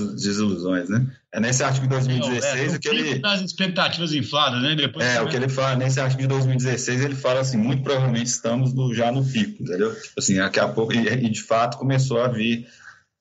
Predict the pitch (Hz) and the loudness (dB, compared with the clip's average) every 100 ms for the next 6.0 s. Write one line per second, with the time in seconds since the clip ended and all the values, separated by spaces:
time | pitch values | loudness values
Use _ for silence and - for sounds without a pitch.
0 | _ 104 104 98 113 143 135 131 - - | _ 0 2 2 2 2 2 0 -4 -10
1 | - 151 175 156 151 127 - - 147 - | -6 -2 0 2 2 2 0 0 0 0
2 | 165 135 131 127 127 113 104 101 107 98 | 0 0 2 2 2 0 0 0 0 2
3 | 104 101 104 98 92 107 - _ _ _ | 2 0 0 0 -2 -4 -8 _ _ _
4 | - 107 - 117 117 107 107 117 110 95 | -2 -2 0 0 0 0 2 2 0 -4
5 | - 95 98 95 98 - - 135 139 131 | -4 -4 0 2 2 0 2 2 2 0